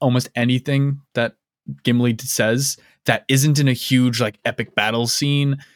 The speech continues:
That's not a joke. All of the, like, comedic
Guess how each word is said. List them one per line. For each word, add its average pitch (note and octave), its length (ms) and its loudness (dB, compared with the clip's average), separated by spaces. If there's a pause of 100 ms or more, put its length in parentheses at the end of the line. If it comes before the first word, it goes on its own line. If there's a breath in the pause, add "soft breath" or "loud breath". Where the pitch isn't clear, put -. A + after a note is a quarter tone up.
That's - 180 -4
not A#2+ 180 4
a A2 40 -2
joke. G2+ 300 -4
All D3 260 6
of F#3 80 2
the, E3 220 2 (240)
like, C3+ 240 0
comedic C3+ 600 2